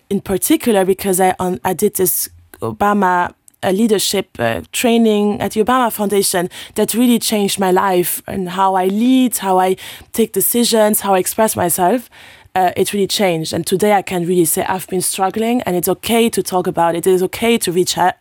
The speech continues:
reach out for help. Um, and, uh, because healthy leaders are gonna inspire creating healthy communities. It's better to be healthy in your decision making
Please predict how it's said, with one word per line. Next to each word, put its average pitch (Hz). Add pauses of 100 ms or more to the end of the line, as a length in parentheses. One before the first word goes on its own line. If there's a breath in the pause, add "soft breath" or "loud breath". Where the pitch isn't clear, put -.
(140)
reach 196
out 208
for 180
help. 220 (580 loud breath)
Um, 196 (460 loud breath)
and, 196
uh, 180 (380 soft breath)
because 208
healthy 220
leaders 226
are 202
gonna 180 (220)
inspire 220
creating 185
healthy 156
communities. 220 (180)
It's 180
better 214
to -
be 175
healthy 240 (480 soft breath)
in 190
your 185
decision 190
making 185